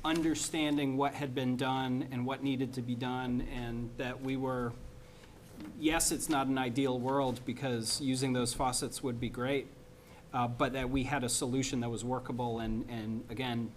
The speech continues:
not out of compliance with any regulations. Um, and again, if, if Buildings and Grounds wants to look at priorities for buildings, uh, with next year's funding and make a commitment to, uh,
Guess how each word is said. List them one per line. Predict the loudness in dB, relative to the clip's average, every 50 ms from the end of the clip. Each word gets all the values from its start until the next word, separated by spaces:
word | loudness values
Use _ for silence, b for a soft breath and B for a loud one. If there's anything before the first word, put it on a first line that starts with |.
| -8 -2
not | 0 2 2 2 0 0 2
out | 2 2 2
of | 0 -6 -4
compliance | -4 -4 -4 -2 -2 0 0 0 -2 -4 -6 -6
with | -6 -6
any | -4 -4 -4 -4
regulations. | -4 -4 -6 -6 -6 -8 -8 -6 -6 -6 -8 -10 -10 -10 -12 -12 -12 -14 B B B B B B B B B -8
Um, | -6 -6 -6 -8 B B B B B 0
and | 2 2 2
again, | 2 2 2 2 2
if, | 0 -2 -4 -10 -10 -8
if | -4 -2 -2 -2 -2 -2 0
Buildings | 0 2 2 4 2 2 2
and | 2 0
Grounds | 0 0 0 2 2 0 0 0
wants | 0 -2 0 -2 -2 -4
to | -2 0 0 0 0 -2 -4 -6 -10 -18 -20 -20 -20 -20 -20 -20 -18 -10 -4 0
look | 0 0 0 0
at | -2 -2 -2
priorities | 0 0 2 2 4 4 4 4 4 4 2 0 0
for | 0 0 0
buildings, | 2 2 0 0 2 0 0 0 0 0 0 -2 -2 -2 -4 -8 -12 -10 -6
uh, | -4 -2 -2 -2 -2 -2
with | -2 -2 -2 -2 -2
next | -2 -2 -2 -2 0 2
year's | 0 2 0 -2 0
funding | 0 2 2 2 2 2 0 0 -2 -4 -4 -4
and | -4 -2 0 0 2 2 2
make | 2 2 0 -4 -6
a |
commitment | -8 -2 0 0 0 0 -2 -4 -4 -4 -4 -4
to, | -2 -2 0 0 0 -2 -2 -4 -4 -6 B B B B B B B B B B B B -6 -4 -2
uh, | -2 -2